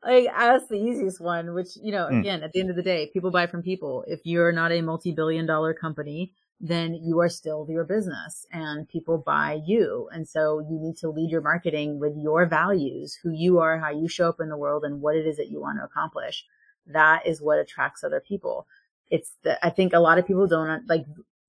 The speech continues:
Speaker 1: focus so much on the demographic aspect of the things that they
Speaker 2: Hmm.
Speaker 1: really forget to lean into the psychographics.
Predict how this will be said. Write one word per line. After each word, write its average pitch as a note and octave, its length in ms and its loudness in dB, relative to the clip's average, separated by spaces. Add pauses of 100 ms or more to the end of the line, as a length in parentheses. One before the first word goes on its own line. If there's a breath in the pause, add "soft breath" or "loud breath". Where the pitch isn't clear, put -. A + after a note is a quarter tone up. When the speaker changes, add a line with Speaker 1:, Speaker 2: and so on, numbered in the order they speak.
(160)
Speaker 1:
focus F#3+ 460 6
so F#3 280 6
much F3 280 2
on E3 100 -2
the D#3 60 -4
demographic D#3 640 -2
aspect F#3+ 400 -4
of G#3 80 2
the G#3+ 140 0
things A3+ 400 2
that D3 100 -2
they A2 80 2
Speaker 2:
Hmm. G2+ 220 0
Speaker 1:
really F#3 360 6
forget D#3+ 420 0
to D#3 100 -8
lean C#3+ 180 -6
into C#3+ 220 -8
the D3 80 -6
psychographics. - 840 -8